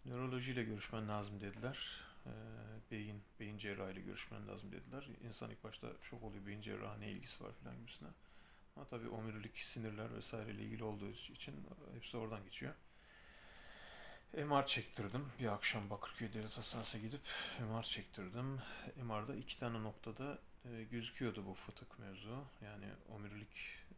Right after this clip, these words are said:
e, omuriliğin arasındaki o disklerin iki tanesinin yerinden oynaması olayı gözüküyordu.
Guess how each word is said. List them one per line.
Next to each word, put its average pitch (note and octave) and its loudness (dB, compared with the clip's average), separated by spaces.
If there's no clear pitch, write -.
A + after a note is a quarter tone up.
e, G#2 -6
omuriliğin G#2+ -2
arasındaki G#2 -2
o F#2+ -4
disklerin G#2+ 0
iki - -8
tanesinin A2+ -2
yerinden G#2+ 0
oynaması G#2 -2
olayı A2 0
gözüküyordu. A#2 2